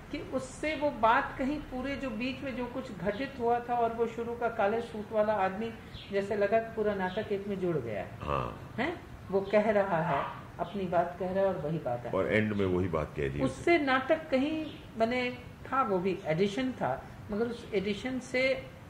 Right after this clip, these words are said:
Speaker 2: हाँ,
Speaker 1: ए,
Speaker 2: पर वो addition इसी ढंग से की गई थी कि वो अलग नहीं दिखे।
Speaker 1: अलग, अलग नहीं दिखे और
Speaker 2: नाटक
Speaker 1: ये लगा
Speaker 2: इफेक्ट नहीं हो।
Speaker 1: ना, नहीं, और, और वो बात जो कह रहा था, वही
Speaker 2: और
Speaker 1: बात अंत में।
Speaker 2: नाटक को कुछ फायदा ही हो उससे।
Speaker 1: मान लो, वो prove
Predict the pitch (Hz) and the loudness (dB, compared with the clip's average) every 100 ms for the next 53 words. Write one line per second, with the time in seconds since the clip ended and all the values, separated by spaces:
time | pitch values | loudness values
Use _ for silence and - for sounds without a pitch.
0 | - - - - 101 135 139 147 135 135 | -16 -16 -16 -6 2 4 6 4 4 2
1 | - 104 113 120 160 156 - 123 170 156 | 4 4 4 2 0 0 0 0 0 4
2 | 123 127 139 131 117 107 104 113 151 156 | 4 4 2 0 0 2 2 0 -2 0
3 | 139 135 117 131 127 117 147 113 - 82 | 6 10 10 8 6 4 4 4 0 0
4 | - 208 202 202 - 226 233 208 202 226 | 6 8 8 4 2 4 6 4 2 2
5 | 190 190 262 254 208 202 185 170 160 165 | 0 0 2 4 6 6 6 6 4 4
6 | 156 135 120 107 85 - 151 139 143 - | 2 2 2 2 0 -4 -4 -6 -8 -2
7 | 196 - - 202 202 196 196 202 208 202 | -2 -2 -4 -2 0 2 2 2 -2 2
8 | 226 226 214 214 262 214 220 123 117 101 | 2 4 0 0 -4 -2 4 4 4 2
9 | 104 110 139 135 156 143 156 - 110 117 | 4 4 2 -2 -2 -4 -6 0 4 6
10 | 135 139 131 156 117 87 - 214 247 269 | 6 4 4 4 4 2 0 4 4 4
11 | 269 285 - 330 339 | 0 -2 0 0 0